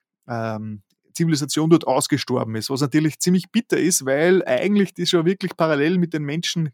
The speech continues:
gleichzeitig gelebt haben und jetzt ein paar hundert Jahre später haben wir's verpasst. Und das, die Menschheit auf der Erde ist ziemlich am Ende, weil, äh, ja, Umweltkatastrophen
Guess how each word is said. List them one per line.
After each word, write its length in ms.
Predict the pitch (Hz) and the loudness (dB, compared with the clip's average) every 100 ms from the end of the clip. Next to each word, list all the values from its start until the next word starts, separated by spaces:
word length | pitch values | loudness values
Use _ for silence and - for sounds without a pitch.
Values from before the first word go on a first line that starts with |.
| _ | _
gleichzeitig 480 | 135 156 - 135 - | -4 -4 -4 -6 -4
gelebt 300 | 139 139 156 | -2 0 0
haben 100 | 151 - - - | 0 -4 -18 -8
und 120 | 127 | -2
jetzt 220 | 151 - | -2 -2
ein 80 | 143 | -4
paar 140 | 147 | -4
hundert 240 | 151 151 139 | -2 -2 0
Jahre 260 | 127 139 | 0 0
später 340 | 127 135 - 131 | -2 -4 -4 -4
haben 100 | 131 | -4
wir's 140 | 127 | -4
verpasst. 520 | - - 127 180 - - - - - - - | -6 0 2 2 -2 -14 -20 -18 -20 -20 -2
Und 760 | 143 143 143 143 143 143 - _ _ | 2 4 4 2 0 -2 -4 _ _
das, 200 | 131 - - _ _ _ _ _ _ | -8 -8 -10 _ _ _ _ _ _
die 60 | 156 | 0
Menschheit 580 | 156 214 - 226 214 - | 2 0 0 0 -2 -6
auf 160 | - 139 | -4 -2
der 180 | 156 - | -2 0
Erde 320 | 127 165 180 | 2 4 4
ist 220 | 151 - | 2 -2
ziemlich 240 | 180 180 175 | 0 2 0
am 100 | 135 | 0
Ende, 420 | 139 175 196 151 | 0 4 4 4
weil, 440 | 147 156 160 160 - - - | 0 0 -2 -4 -8 -20 -12
äh, 220 | 135 131 | -6 2
ja, 120 | 160 | 4
Umweltkatastrophen 1200 | 135 - 185 185 170 165 160 - 147 147 - 151 | 4 2 4 4 4 -2 -4 -4 -4 -4 -4 -4